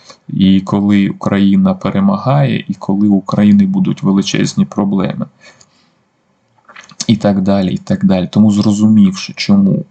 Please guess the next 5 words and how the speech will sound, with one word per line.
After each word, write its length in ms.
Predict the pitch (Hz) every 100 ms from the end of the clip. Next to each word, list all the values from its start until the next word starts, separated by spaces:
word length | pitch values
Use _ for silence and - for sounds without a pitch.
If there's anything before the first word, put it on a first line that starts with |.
| _ _ _ _ _ _ _ -
і 80 |
що 260 | 101 - 101
вони 220 | 92 90
хотіли 460 | - - - 98 -
сказати 680 | - - - - 143 -